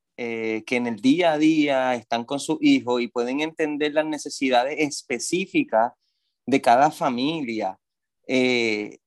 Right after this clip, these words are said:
le voy a ser sincero, en Puerto Rico hay una escasez de servicio en la adultez. Yo lo he visto con mi hermano, ahorita usted hizo una pregunta muy adecuada, y hasta ahí es que llega,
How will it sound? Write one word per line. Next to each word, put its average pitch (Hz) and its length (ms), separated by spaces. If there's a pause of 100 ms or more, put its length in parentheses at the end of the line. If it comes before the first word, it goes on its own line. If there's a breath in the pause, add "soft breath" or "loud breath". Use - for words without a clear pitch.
(420)
le 135 460
voy 123 120
a 120 60
ser 170 120
sincero, 170 600
en 131 80
Puerto 120 260
Rico 117 460
hay 131 180
una 143 140
escasez 156 440
de 127 120
servicio 139 840
en 120 120
la 107 60
adultez. 107 720
Yo 101 180
lo 110 80
he 120 40
visto 131 240
con 143 160
mi 135 80
hermano, 131 500 (120)
ahorita 104 400
usted 131 160
hizo 139 140
una 135 120
pregunta 127 460
muy 120 140
adecuada, 120 600 (320)
y 123 100
hasta 123 280
ahí 117 140
es 147 140
que 170 140
llega, 175 580